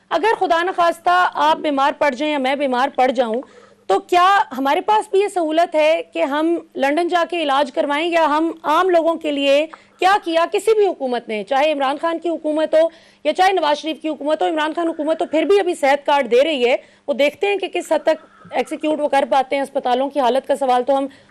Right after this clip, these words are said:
दो हज़ार तेईस में उनसे करेंगे, लेकिन ये जरा आप बताएं कि सेहत पे क्या किया था नून लीग ने?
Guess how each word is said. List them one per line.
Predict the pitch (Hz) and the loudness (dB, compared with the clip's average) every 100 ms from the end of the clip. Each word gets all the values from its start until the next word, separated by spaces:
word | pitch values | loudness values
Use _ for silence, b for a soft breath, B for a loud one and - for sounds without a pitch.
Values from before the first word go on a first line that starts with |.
| - | 2
दो | 277 | 4
हज़ार | 285 311 | 4 0
तेईस | - 349 359 | 0 0 -2
में | 359 | -6
उनसे | 311 302 | -4 -4
करेंगे, | 254 240 240 302 b b b - | -2 0 0 -2 b b b -6
लेकिन | 330 370 | 0 2
ये | 370 440 | 2 2
जरा | 392 349 | 4 2
आप | 311 | 2
बताएं | 262 320 285 320 | 0 -2 -2 -2
कि | 339 320 - _ | -4 -4 -6 _
सेहत | - 349 392 381 | -4 0 0 -2
पे | |
क्या | 381 381 | -2 -2
किया | 381 285 233 | 0 -2 -2
था | 233 | -2
नून | 208 196 | -4 -6
लीग | - | -10
ने? | - | -12